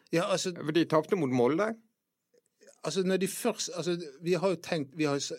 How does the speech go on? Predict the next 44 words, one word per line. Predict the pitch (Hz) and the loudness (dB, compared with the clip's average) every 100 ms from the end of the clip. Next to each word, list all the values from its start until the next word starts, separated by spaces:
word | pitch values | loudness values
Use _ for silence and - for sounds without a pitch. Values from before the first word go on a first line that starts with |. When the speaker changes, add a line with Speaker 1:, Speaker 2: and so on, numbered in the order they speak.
| 165 | -4
Speaker 1:
det | 156 | -4
er | 175 | -4
ett | 143 - | -8 -4
ord | 120 | -6
som | 117 | -4
vi | 110 | -6
har | - | -4
sagt | 113 - | -6 -6
om | 98 | -6
Brann | 95 95 | -6 -6
i | |
hele | 85 90 90 | -8 -10 -10
år. | 90 - | -16 -10
Speaker 2:
Mhm. | 135 135 131 | -6 -6 -4
Speaker 1:
Solid. | 185 107 92 85 - - | -4 -4 -6 -10 -20 -12
Speaker 2:
Mhm. | 127 123 135 - - | -10 -8 -10 -14 -4
Speaker 1:
Det | 135 | -4
er | |
ikke | 131 131 - | -2 -6 -8
tegn | - 151 104 - | -2 0 -2 -6
til | - | -10
svakhetstegn. | - 98 - - - 139 | -8 -8 -8 -14 -14 -8
Det | 160 | -4
har | |
vi | 151 | -4
sittet | 123 107 - | -6 -6 -6
og | |
sagt | 120 107 113 | -6 -6 -6
om | 104 92 | -4 -6
igjen | 80 | -10
og | 95 87 | -12 -12
om | 85 | -14
igjen. | 69 _ _ _ _ - | -18 _ _ _ _ -12
Og | 143 | -6
så | 165 - | -4 -4
plutselig | 127 117 127 - | -6 -8 -8 -10
så | |
bare | 110 - | -12 -10
kollapser | - 107 107 - - - | -8 -8 -8 -12 -14 -16
de. | - | -10
Speaker 2:
Nei, | 98 139 | -6 -4
det | 175 226 | -2 -2
var | 185 | 0
jo | 185 | 0